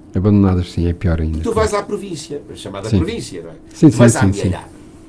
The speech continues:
Speaker 2: E ela é, é uma terra de passagem.
Speaker 1: Uhum.
Speaker 2: Percebes? E as pessoas estão lá.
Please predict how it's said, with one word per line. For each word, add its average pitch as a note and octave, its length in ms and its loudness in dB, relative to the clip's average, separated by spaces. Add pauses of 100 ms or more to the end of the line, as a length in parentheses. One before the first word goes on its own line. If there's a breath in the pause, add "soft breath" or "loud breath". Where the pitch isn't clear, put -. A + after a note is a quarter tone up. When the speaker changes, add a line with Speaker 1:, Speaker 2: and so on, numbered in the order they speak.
(240)
Speaker 2:
E F4 80 -8
ela F4+ 360 -8
é, C#4 640 -6
é C4 40 -10
uma C4+ 120 -6
terra A#3+ 180 -4
de - 60 -10
passagem. A3+ 460 -8 (520)
Speaker 1:
Uhum. G#2 300 6
Speaker 2:
Percebes? - 540 -6 (720 loud breath)
E - 80 -8
as A3+ 80 -6
pessoas A#3 200 -2
estão A#3+ 140 2
lá. A3 320 2